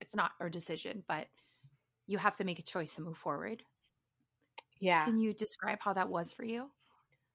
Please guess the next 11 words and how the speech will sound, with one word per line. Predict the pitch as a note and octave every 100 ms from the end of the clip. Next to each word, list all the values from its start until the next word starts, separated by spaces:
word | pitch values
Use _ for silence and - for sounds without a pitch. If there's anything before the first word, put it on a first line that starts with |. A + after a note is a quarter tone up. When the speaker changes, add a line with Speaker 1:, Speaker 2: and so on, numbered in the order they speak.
| _ _ _ _
Speaker 2:
I | B3+
think | B3+ D4+ E4
it | F#4
was | C#4+
a | G#3+
lot | E3+ E3
of | - -
out-of-body | D#3+ D#3 C#3+ C#3+ D#3 E3 F3 -
experience | - - D3 C#3+ F3 C3
still. | - - G#3 A#3+ C4+ - -
Um, | F3+ E3 D#3 D3+ D3+